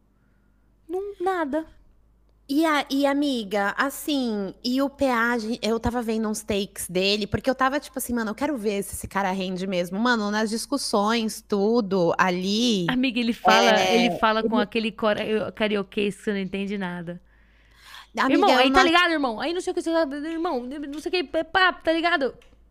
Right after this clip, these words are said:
Speaker 2: Ah, eu li um Twitter, um tweet que era dicção de centavos,
Speaker 1: Não, tá em
Speaker 2: beleza de
Speaker 1: heterotopês.
Speaker 2: milhões.
Speaker 1: Traduz pra mim.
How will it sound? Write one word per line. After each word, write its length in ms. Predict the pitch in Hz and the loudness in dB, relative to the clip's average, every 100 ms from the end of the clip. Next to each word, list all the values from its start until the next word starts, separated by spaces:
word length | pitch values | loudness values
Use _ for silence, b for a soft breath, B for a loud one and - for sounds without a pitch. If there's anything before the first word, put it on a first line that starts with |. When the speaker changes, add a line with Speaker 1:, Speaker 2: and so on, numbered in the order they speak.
| _ _ _ _ _ | _ _ _ _ _
Speaker 2:
Ah, 240 | 233 202 240 | -10 -4 -4
eu 300 | 220 190 226 247 | -2 0 2 2
li 180 | 254 | 2
um 80 | 254 | 0
Twitter, 720 | 254 262 247 247 - 226 240 214 | 0 0 0 0 0 0 0 0
um 120 | 240 | 0
tweet 320 | 240 233 - | 0 -2 0
que 80 | 240 | 2
era 140 | 220 | 2
dicção 480 | 208 233 - - 233 | 2 -2 -6 -4 -4
de 60 | 240 | -2
centavos, 880 | 240 247 240 170 156 156 160 175 175 | -4 -4 2 4 4 2 -2 -4 -2
Speaker 1:
Não, 160 | 392 262 | -4 2
tá 120 | 294 | 2
em 20 | |
Speaker 2:
beleza 240 | - 349 | 2 2
de 60 | 202 | 2
Speaker 1:
heterotopês. 840 | - 226 302 175 349 349 339 254 | 2 4 6 6 6 4 2 -2
Speaker 2:
milhões. 160 | 196 196 | -14 -14
Speaker 1:
Traduz 380 | - 269 247 302 | -2 0 0 -4
pra 120 | 294 285 | -2 -4
mim. 300 | 320 302 | -4 -6